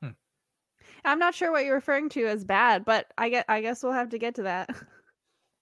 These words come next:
Speaker 1: Yep.
Speaker 2: I just don't remember. But that's okay. So then we see, we, we check back in with the guys.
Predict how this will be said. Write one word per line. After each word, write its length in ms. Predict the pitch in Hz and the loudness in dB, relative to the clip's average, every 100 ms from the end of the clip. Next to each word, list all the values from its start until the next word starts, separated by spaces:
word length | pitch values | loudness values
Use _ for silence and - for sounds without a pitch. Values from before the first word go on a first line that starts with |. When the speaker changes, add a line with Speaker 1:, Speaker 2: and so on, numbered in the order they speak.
| _ | _
Speaker 1:
Yep. 140 | 120 - | -14 -4
Speaker 2:
I 120 | 226 | -4
just 180 | 226 208 | -4 -4
don't 140 | 202 | -4
remember. 440 | 175 165 165 170 202 _ _ _ _ | -2 -6 -6 -8 -8 _ _ _ _
But 480 | - _ _ _ - | -20 _ _ _ -10
that's 180 | 494 359 | -6 -4
okay. 360 | 277 185 - 226 _ - | -4 -4 -6 -8 _ -12
So 560 | - 302 294 285 277 - _ _ _ _ - | -2 0 2 4 2 -2 _ _ _ _ -2
then 140 | 339 | 0
we 100 | 427 | 0
see, 500 | - 277 254 254 247 - | 0 -2 -2 -2 -4 -6
we, 160 | 233 - | -6 -6
we 100 | 247 | -6
check 200 | - 202 | -6 -4
back 200 | 233 269 | -4 -2
in 100 | 320 | -2
with 80 | 339 | -2
the 80 | - | -2
guys. 680 | - 240 233 240 294 - | 2 4 4 0 -4 -10